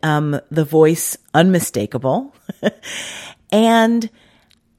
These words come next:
it was one of the most treasured conversations of my life. Uh, she called to wish me well. She called to see how I was doing and feeling. She called, you know, sometimes when people ask you, "How's the writing going?" Um, I feel like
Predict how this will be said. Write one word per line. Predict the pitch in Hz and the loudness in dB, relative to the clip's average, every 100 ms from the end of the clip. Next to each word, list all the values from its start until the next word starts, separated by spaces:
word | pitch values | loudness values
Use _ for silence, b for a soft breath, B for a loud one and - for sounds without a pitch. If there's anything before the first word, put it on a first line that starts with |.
| _ | _
it | 339 349 - - | -2 -2 -4 -6
was | 269 233 - - | -4 -2 -4 -8
one | 208 233 | -2 -2
of | 220 | 0
the | 208 - | -4 -2
most | 202 196 - | -2 -2 -4
treasured | - 220 214 220 - | -6 -4 -2 -4 -4
conversations | 196 185 180 - 165 - 165 160 | -4 -4 -4 -6 -6 -4 -4 -6
of | 147 | -4
my | 151 143 | -4 -2
life. | 127 113 - - - | -2 -4 -8 -18 -12
Uh, | - 151 143 | -6 -4 -4
she | - - | -6 -8
called | - - 233 240 240 233 - | -4 2 4 6 2 -2 -6
to | 196 | -4
wish | 180 190 - | -4 -4 -6
me | 160 135 | -6 -8
well. | 117 131 127 - - _ B B B B | -6 -4 -4 -6 -14 _ B B B B
She | - - | -8 -8
called | - - 226 226 226 233 | -8 0 2 4 2 0
to | 202 | -6
see | - 277 277 | -6 -4 -2
how | 220 185 | 0 2
I | 170 | 4
was | 156 143 135 | 4 0 -4
doing | 143 170 170 170 - | -2 0 0 -2 -4
and | 151 143 | -4 -6
feeling. | - 135 120 80 - - B B B B - | -8 -6 -6 -6 -10 -16 B B B B -10
She | - | -6
called, | 226 - 262 254 254 | -6 2 4 4 2
you | 247 | 0
know, | 226 | -2
sometimes | 220 294 285 262 214 | -2 -4 -2 -2 0
when | 190 | -4
people | 202 196 196 | -4 -4 -2
ask | 165 170 - | 0 -2 -6
you, | 151 | -6
"How's | 156 151 | -4 -4
the | 147 | -4
writing | 135 127 151 160 | -4 -4 -4 -2
going?" | 156 160 175 180 - | -2 -2 -4 -6 -6
Um, | 147 143 139 - | -4 -4 -6 -6
I | 151 | -8
feel | - 147 147 | -6 -4 -4
like | 131 135 - | -4 -6 -10